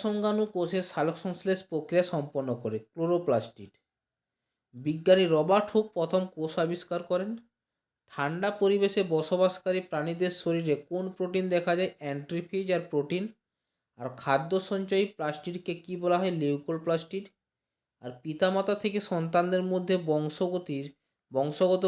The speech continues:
বৈশিষ্ট্য কিসের মাধ্যমে বাহিত হয়? জিনের মাধ্যমে। তো আজকের ভিডিওটা শুধুমাত্র এই একটা পেজই। পরবর্তী ভিডিওর জন্য তোমরা অতি অবশ্যই পেজটিকে লাইক করো, আমার এই চ্যানেলটিকে সাবস্ক্রাইব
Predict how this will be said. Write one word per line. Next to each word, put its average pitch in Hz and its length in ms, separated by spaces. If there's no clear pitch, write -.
বৈশিষ্ট্য 160 560
কিসের 190 420
মাধ্যমে 185 380
বাহিত 143 380
হয়? 247 220
জিনের 131 300
মাধ্যমে। 98 440
তো - 40
আজকের 139 440
ভিডিওটা 165 440
শুধুমাত্র 165 520
এই 147 160
একটা 143 320
পেজই। 175 320
পরবর্তী 180 460
ভিডিওর 160 340
জন্য 151 220
তোমরা 147 280
অতি 135 260
অবশ্যই 165 480
পেজটিকে 156 540
লাইক 131 340
করো, 165 180
আমার 143 200
এই 147 180
চ্যানেলটিকে 143 540
সাবস্ক্রাইব 180 460